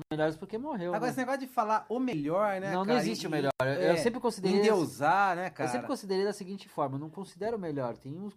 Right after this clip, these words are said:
Speaker 1: que eu gosto pra caralho.
Speaker 2: Sim.
Speaker 1: Eu sempre considerei dessa forma, que eu
Speaker 2: Sim.
Speaker 1: falo assim, consi-, tem pessoas que consideram, então faz um ranking lá, é, você é obrigado a falar.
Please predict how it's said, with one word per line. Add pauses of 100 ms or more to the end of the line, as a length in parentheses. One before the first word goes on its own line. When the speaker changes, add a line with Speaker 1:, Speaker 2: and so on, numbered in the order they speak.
Speaker 1:
que
eu
gosto
pra
caralho.
Speaker 2:
Sim.
Speaker 1:
Eu
sempre
considerei
dessa
forma,
que
eu
Speaker 2:
Sim.
Speaker 1:
falo
assim,
consi-,
tem
pessoas
que
consideram,
então
faz
um
ranking
lá,
é,
você
é
obrigado
a
falar.